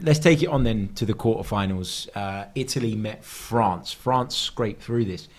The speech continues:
on penalties. It definitely wasn't the greatest game in the world, but, uh, the thing that Jack's put in the notes, and I think is, it definitely stands out, is the,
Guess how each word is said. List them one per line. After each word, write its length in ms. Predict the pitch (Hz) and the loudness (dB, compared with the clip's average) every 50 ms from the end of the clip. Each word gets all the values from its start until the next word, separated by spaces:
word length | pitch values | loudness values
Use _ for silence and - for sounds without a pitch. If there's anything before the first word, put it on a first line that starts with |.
| - - - - - - _ _ - | -20 -20 -20 -20 -20 -20 _ _ -6
on 160 | 104 101 101 | -6 -4 -4
penalties. 380 | 101 - 117 101 104 101 92 90 | -2 -2 -2 -2 -2 -4 -4 -6
It 180 | 101 - - | -8 -8 -4
definitely 460 | - 120 113 113 - 117 107 104 101 | -4 -2 -2 -2 -4 -6 -8 -6 -8
wasn't 260 | 95 92 101 95 104 - | -8 -8 -8 -8 -8 -8
the 60 | 95 | -8
greatest 380 | - 101 98 98 98 101 - | -6 -4 -4 -4 -6 -8 -6
game 180 | - 101 98 95 | -4 -2 -2 -2
in 60 | 95 | -2
the 80 | 95 95 | -2 -2
world, 260 | 95 92 90 87 82 | -4 -4 -4 -6 -6
but, 220 | - - - - - - - - - _ - - | -8 -10 -10 -12 -18 -20 -20 -20 -20 _ -12 -8
uh, 200 | - 101 98 98 | -6 -4 -4 -4
the 100 | 98 98 | -6 -4
thing 220 | - 143 131 127 | -2 0 0 0
that 100 | 120 117 | -2 -2
Jack's 320 | 98 - 123 113 101 - | 0 2 2 0 0 -2
put 180 | - - 120 107 | -6 -6 -4 -4
in 60 | 98 | -2
the 80 | 98 95 | -2 -2
notes, 340 | 98 107 107 98 90 - - | -2 -2 -2 -4 -4 -6 -6
and 80 | 92 | -4
I 80 | 90 92 | -4 -2
think 180 | 98 95 87 | -4 -4 -4
is, 240 | 95 90 87 - - - | -6 -6 -8 -8 -12 -16
it 120 | - - | -14 -8
definitely 340 | - 107 101 - 101 95 92 | -6 -6 -6 -4 -6 -8 -8
stands 300 | 87 - - 90 92 92 | -8 -8 -10 -8 -8 -8
out, 140 | 95 90 85 | -8 -10 -10
is 100 | 98 - | -12 -12
the, 140 | - 104 | -12 -12